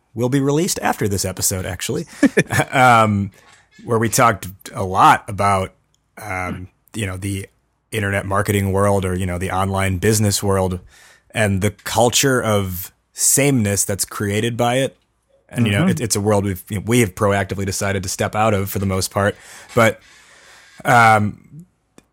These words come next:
Speaker 1: it, it's kinda like what you say a lot of times, Srini. It's like advice is a compass, not a blueprint or not a map. Um,
Speaker 2: Right.
Speaker 1: and it's, this is what starts to happen. Someone does it really well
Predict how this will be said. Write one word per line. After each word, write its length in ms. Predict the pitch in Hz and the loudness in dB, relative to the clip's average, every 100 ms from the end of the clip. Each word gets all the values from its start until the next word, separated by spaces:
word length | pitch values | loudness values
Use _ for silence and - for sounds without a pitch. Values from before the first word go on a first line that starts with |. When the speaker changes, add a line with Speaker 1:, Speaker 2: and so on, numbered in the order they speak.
| _ | _
Speaker 1:
it, 200 | - 156 | -2 2
it's 180 | 151 - | 2 4
kinda 220 | 196 180 | 6 8
like 180 | 151 - | 6 4
what 140 | 139 | 0
you 80 | 135 | 0
say 180 | - 131 | 0 2
a 80 | 120 | 2
lot 240 | 117 113 | 2 0
of 60 | 104 | -2
times, 260 | 117 104 | -6 -6
Srini. 300 | - 117 107 | -6 -6 -4
It's 180 | 101 - | -6 -6
like 260 | 104 95 - | -6 -6 -8
advice 420 | 104 95 104 - | -8 -2 -2 -2
is 100 | 92 | -4
a 60 | 92 | -4
compass, 480 | 165 156 151 131 | 0 2 2 0
not 140 | 123 101 | 0 -2
a 40 | |
blueprint 500 | 92 110 101 110 104 | -2 -2 -2 -4 -4
or 80 | 95 | -4
not 140 | 95 | -4
a 40 | 92 | -4
map. 360 | 98 107 - - _ _ - | -2 -2 -4 -12 _ _ -10
Um, 300 | 110 101 107 | -4 0 2
Speaker 2:
Right. 220 | 98 85 _ - - _ _ _ - | 2 0 _ -20 -20 _ _ _ -4
Speaker 1:
and 120 | 139 | -2
it's, 180 | 135 - - | 0 -2 0
this 220 | 147 143 | 2 2
is 80 | 127 | 0
what 100 | 127 | -2
starts 240 | 139 120 110 | 0 -2 -2
to 60 | |
happen. 360 | 110 123 101 98 | -2 -2 -2 -6
Someone 420 | - 160 196 156 | 0 2 2 2
does 200 | 131 113 | 0 -2
it 100 | 117 | -4
really 240 | 120 107 104 | -4 -4 -2
well 460 | 104 95 92 101 | -2 -4 -6 -12